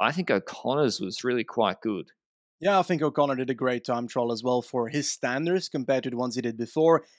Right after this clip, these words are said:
Speaker 2: Geoghegan Hart as well, you mentioned it. That's one I didn't expect to be that good in this time trial. He, uh, has a great time trial here, and it's the last portion that is his strongest side of the time trial here. I'm also intrigued by Caruso. Caruso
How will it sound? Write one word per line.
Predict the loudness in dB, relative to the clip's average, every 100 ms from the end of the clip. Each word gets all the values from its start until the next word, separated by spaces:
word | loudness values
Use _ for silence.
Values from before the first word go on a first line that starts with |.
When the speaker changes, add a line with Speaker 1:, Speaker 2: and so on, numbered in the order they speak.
| 0
Speaker 2:
Geoghegan | 2 2 6
Hart | 6 6
as | 4
well, | 4
you | 4 2
mentioned | 0 0 -2 0
it. | 2
That's | 2 2 0
one | 2
I | 4 2
didn't | 0 -2
expect | -4 -2 -2 -2
to | -6
be | -2 2
that | 4 2
good | -2
in | -2
this | -4
time | 0 0 0
trial. | 2 6 8 8 4 -20 _
He, | -2 4 6
uh, | 8 4 0 _ 0
has | 2 2
a |
great | -2 -2 -4 -4 _
time | 2 2 4
trial | 4 4
here, | 6 4
and | 4
it's | 0 -4 -8 _ 4
the |
last | 6 8 8 4 0
portion | 2 2 2 0 4
that | 6 4
is | 2 -4 _ _
his | 2 2
strongest | 2 4 4 4 -4 -8 _ _
side | -2 4 4
of | 4
the | 2
time | 4 2 2
trial | 2 2
here. | 4 2 0 _ 2
I'm | 6
also | 6 6
intrigued | 2 4 2
by | 4 4
Caruso. | 2 0 0 6 6
Caruso | 6 4 4 4